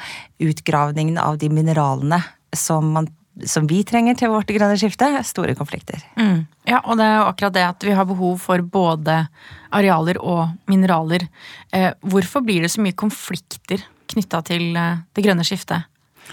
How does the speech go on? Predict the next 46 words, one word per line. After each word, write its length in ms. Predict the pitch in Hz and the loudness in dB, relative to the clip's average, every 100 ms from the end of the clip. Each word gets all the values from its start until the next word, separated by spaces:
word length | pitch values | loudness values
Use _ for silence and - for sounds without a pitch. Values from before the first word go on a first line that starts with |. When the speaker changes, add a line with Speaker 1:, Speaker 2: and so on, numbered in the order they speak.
| - - - - - | -20 -20 -20 -18 -12
Speaker 1:
Det 180 | - 185 | -4 2
er 140 | 190 180 | 4 2
lett 160 | 156 | 2
å 60 | 214 | 0
forklare, 380 | 190 180 151 151 | 2 4 4 4
egentlig. 220 | 160 196 185 | 2 2 2
For 80 | 196 | 0
det 80 | 185 | 2
første 280 | 214 - 175 | 0 2 2
så 140 | 208 196 - - | 4 4 0 -4
er 80 | 160 | -2
det 80 | 160 | 0
jo 60 | |
konflikter 380 | 180 160 147 151 | -2 -4 -4 -4
i 40 | 160 | 0
forhold 200 | 156 143 | 0 0
til 80 | 147 | 0
det 60 | |
at 80 | 135 | 2
vi 60 | 147 | 2
må 140 | 156 - | 0 0
omstille 400 | 127 - 127 160 | -4 -4 0 2
oss. 220 | 151 - | 0 -2
At, 180 | 156 - | -4 -2
eh, 80 | 156 | 2
noen 240 | 156 156 165 | 2 2 2
kommer 220 | 175 143 | 2 0
til 80 | 156 | 0
å 60 | |
måtte 180 | 147 160 | -2 0
vi-, 140 | 165 156 | -2 0
miste 240 | 156 - | -2 0
jobben, 380 | 160 135 160 170 | -2 0 0 0
noen 240 | 160 147 151 | 0 0 0
må 140 | 147 | 0
gjøre 160 | 156 147 | 2 2
noe 120 | 156 | 2
helt 160 | 156 165 | 0 2
annet, 240 | 160 160 175 | 2 2 0
noen 160 | 165 151 | 0 0
kommer 220 | 170 147 | 0 -2
til 100 | 156 | -2
å 40 | 151 | -2
tape 240 | 160 - | -2 -2
noen 80 | 160 | -2
penger. 340 | 190 160 233 | 0 2 2